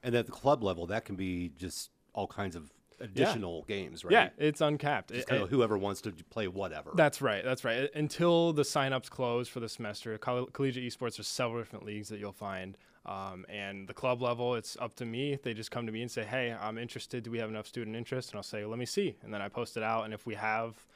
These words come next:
Speaker 2: enough students, no matter what their level,
Speaker 1: Mm-hmm.
Speaker 2: "Here's our team. Go at it. You know, you guys can go compete."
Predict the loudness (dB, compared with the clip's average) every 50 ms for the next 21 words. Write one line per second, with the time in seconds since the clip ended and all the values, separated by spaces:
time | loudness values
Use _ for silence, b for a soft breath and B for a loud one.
0 | B B B -2 0 0 0 0 2 2 2 2 2 0 -2 -4 -4 -2 -2 -2
1 | -2 -4 -4 -4 -4 -4 -2 -2 -2 -2 -2 -4 -6 -6 -8 -12 -14 -14 -16 -18
2 | -6 0 2 4 6 6 4 4 2 0 -2 0 0 0 0 2 2 2 0 0
3 | -2 -4 -6 -8 -10 -8 -8 -6 -6 -6 -6 -6 -6 -6 -6 -6 -6 -8 -12 -8
4 | -6 -6 -6 -6 -6